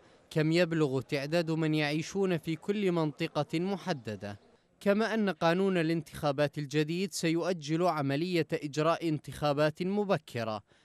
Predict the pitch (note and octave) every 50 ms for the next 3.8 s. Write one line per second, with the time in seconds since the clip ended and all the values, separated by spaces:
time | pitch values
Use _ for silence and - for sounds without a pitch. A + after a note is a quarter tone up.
0 | _ _ A#2 B2+ C#3 D3 D3+ C#3+ C#3 C#3 C#3+ D3+ E3+ F3 - - E3 D3 - E3
1 | D3 - F#3+ F#3+ F#3 E3+ D#3+ D#3 D#3+ G3+ D#3 - - D#3 D3 - - F3+ F3+ F3
2 | D#3 C#3+ C3 C#3 D3 D#3 D3+ C#3+ C#3+ C#3 D3+ C3+ D3 C#3+ D3+ A#2 D3 E3 D#3 -
3 | E3+ D#3+ C#3 F3 F3+ F#3+ G3+ G3+ F#3 F3+ D#3 A#2 G#2+ G2 G2